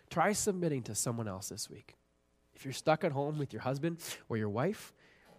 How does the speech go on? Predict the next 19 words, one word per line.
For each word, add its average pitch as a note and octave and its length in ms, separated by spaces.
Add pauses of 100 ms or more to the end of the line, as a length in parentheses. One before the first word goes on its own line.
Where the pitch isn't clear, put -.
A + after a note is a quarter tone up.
(140)
try A3 200
submitting. A3 340 (540)
Try B3 160
letting A3+ 180
them, F3 220
them, D#3+ 240
them, F3 360 (260)
let G#3+ 220
them G3+ 180
get D#3 200
their D3 180
way A#2 200
in A#2 100
something C#3 220
that C3 80
you C#3+ 100
really E3 460
don't G#2+ 260
want. G#2+ 240